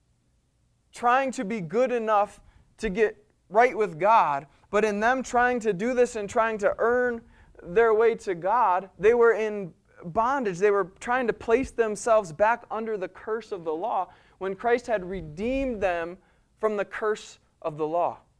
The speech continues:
Christ made the payment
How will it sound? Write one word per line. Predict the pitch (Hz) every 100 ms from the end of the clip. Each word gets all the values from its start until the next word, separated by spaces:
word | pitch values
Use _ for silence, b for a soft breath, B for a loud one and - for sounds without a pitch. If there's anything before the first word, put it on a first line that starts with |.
| _ _ _ _ _ _ _ _
Christ | 254 269 - -
made | 180 220 277 214
the | 202
payment | - - 262 285 160 - _